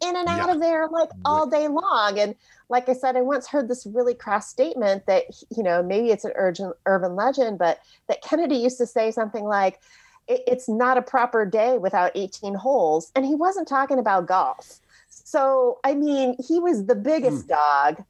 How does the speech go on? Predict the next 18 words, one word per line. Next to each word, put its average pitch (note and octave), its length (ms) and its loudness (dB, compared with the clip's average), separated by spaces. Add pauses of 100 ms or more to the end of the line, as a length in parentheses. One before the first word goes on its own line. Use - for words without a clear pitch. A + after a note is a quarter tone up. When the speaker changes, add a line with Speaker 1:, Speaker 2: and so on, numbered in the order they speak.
(120)
Speaker 1:
I A#3 100 2
think C#4+ 280 -4
Clinton F4+ 520 -2
thought G3+ 320 0
he B3 100 -2
could F#3+ 220 -6
get F#3 140 0
away E3+ 260 2
with E3+ 120 -2
stuff - 280 -2
'cause F#3 180 -12
Kennedy A3+ 440 -2
got E3+ 220 2
away E3+ 220 2
with E3+ 160 -2
so F#3+ 280 -4
much E3+ 280 -10
more, F#3+ 560 0